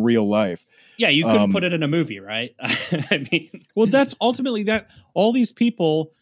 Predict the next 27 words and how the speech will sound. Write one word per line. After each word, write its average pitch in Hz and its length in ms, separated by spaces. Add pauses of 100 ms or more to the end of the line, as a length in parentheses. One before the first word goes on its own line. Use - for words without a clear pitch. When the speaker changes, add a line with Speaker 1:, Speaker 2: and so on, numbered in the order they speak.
(380)
Speaker 3:
they 156 100
thought 180 320
they 202 80
were 190 140
walking 165 480
in 165 640
to, - 120
you 151 280
know, 131 400 (140)
the, 123 80 (180)
uh, 113 180
the, 110 260
the, 104 360 (480)
the 101 500
Capitol - 380
building, 139 320
which 101 180
they 135 180
own 147 320
as 104 140
Americans. 113 840
And 117 160
you 117 80
know 147 180
what? 139 340
Even 156 260
if 151 240